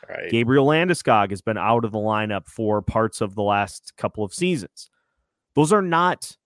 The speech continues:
Speaker 2: small shoes to fill. And with the extensions to Cale Makar, with MacKinnon's own extension, it, there has been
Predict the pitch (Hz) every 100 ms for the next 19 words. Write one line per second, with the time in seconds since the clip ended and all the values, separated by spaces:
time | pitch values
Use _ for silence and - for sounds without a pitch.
0 | _ - - 139 127 135 156 160 170 147
1 | - - 135 139 135 127 - - 110 -
2 | - - 123 82 60 - _ - 120 123
3 | 107 101 123 160 - 170 156 - 139 135
4 | 143 143 131 - 127 120 113 - 107 98
5 | 85 - 123 123 123 120 _ _ _ -
6 | 107 98 92 120 117 101 80 98 131 147
7 | - 143 139 131 143 135 135 135 _ _
8 | _ _ _ _ _ 123 120 101 120 107
9 | 131 131 127 131 104 127 127 123 123